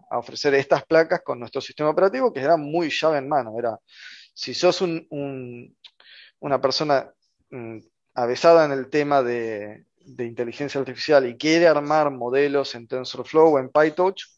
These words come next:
bueno, con esto los podés entrenar y a la placa simplemente se los subís. Literalmente era adjuntándolos en la web y ya el propio sistema los, los optimizaba y los ponía a correr.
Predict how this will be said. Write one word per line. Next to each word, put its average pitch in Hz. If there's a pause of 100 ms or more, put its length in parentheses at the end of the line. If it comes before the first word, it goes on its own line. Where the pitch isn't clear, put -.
(160)
bueno, 120
con 120
esto 139
los 135
podés 135 (280)
entrenar 185
y 160
a 143
la 135
placa 156
simplemente 135
se 131
los 123
subís. 202 (480)
Literalmente 131
era 120
adjuntándolos 143
en 139
la 139
web 190
y 123
ya 135
el 135
propio 139
sistema 139
los, 120 (400)
los 131
optimizaba 135
y 143
los 127
ponía 131
a 123
correr. 196